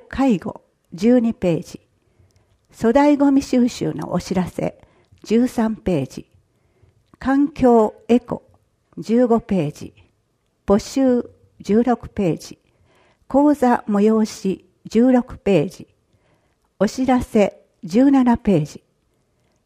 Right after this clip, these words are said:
スポーツの大会結果、十七ページ。子育てコーナー、十八ページ。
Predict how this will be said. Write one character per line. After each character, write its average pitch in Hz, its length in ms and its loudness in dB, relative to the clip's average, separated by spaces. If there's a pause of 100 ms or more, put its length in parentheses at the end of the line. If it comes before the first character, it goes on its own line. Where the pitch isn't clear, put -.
ス - 220 -16
ポ 339 200 6
ー 370 60 4
ツ - 180 -6
の 160 160 2
大 214 260 2
会 214 280 0
結 185 280 -6
果、 - 240 -10 (360)
十 240 240 2
七 226 280 0
ペ 185 200 0
ー 131 100 -4
ジ。 - 160 -18 (1040)
子 214 140 0
育 294 360 2
て 277 140 0
コ 240 300 2
ー 185 40 2
ナ 143 120 -2 (120)
ー、 - 40 -16 (380)
十 247 240 0
八 240 300 -6
ペ 180 220 -2
ー - 80 -8
ジ。 - 260 -16